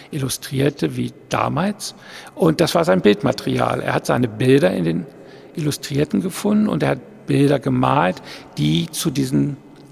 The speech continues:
Bildern, zu diesen fotografischen Medienbildern, dieser Omnipräsenz fotografischer Medienbilder in Konkurrenz treten konnte. Also die Malerei ist nicht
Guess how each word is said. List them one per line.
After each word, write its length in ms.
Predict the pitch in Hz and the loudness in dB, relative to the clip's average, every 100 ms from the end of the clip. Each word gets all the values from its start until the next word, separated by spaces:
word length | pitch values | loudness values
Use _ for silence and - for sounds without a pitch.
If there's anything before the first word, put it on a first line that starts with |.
| - - - - - | -20 -20 -20 -10 0
Bildern, 560 | 139 143 147 85 - 151 - | 4 6 4 2 0 -4 -10
zu 140 | - 127 | -8 -6
diesen 240 | 120 107 | -4 -6
fotografischen 1080 | - 135 123 104 127 156 202 - 156 180 131 | -4 -4 -4 -4 0 2 2 -2 -6 0 4
Medienbildern, 960 | 127 143 156 190 156 170 180 180 - 160 - - - | 8 6 6 2 2 4 4 2 -2 -6 -14 -20 -10
dieser 240 | 143 131 - | -4 -2 0
Omnipräsenz 920 | 156 160 147 - 131 113 151 175 - | 2 2 0 -2 0 2 4 4 2
fotografischer 680 | - 139 127 127 131 143 147 | -2 -2 0 0 0 -2 -2
Medienbilder 680 | 127 131 143 156 151 151 160 - - - | 0 0 0 -2 -2 -2 -4 -8 -14 -10
in 120 | 151 | -2
Konkurrenz 560 | 160 147 135 131 123 | -2 0 0 0 -2
treten 360 | - 131 120 120 | -4 -4 -4 -6
konnte. 440 | - 117 113 127 - - - - - | -4 -6 -4 -8 -10 -16 -20 -20 -10
Also 540 | 143 143 131 131 127 - - - - - | -4 -2 -2 -2 -4 -6 -18 -20 -20 -10
die 200 | 143 131 | -2 0
Malerei 1000 | 131 135 131 - 120 123 139 147 175 165 - | 2 0 0 -2 -2 0 0 0 -2 -6 -6
ist 160 | - | -4
nicht 220 | 151 135 | -2 -4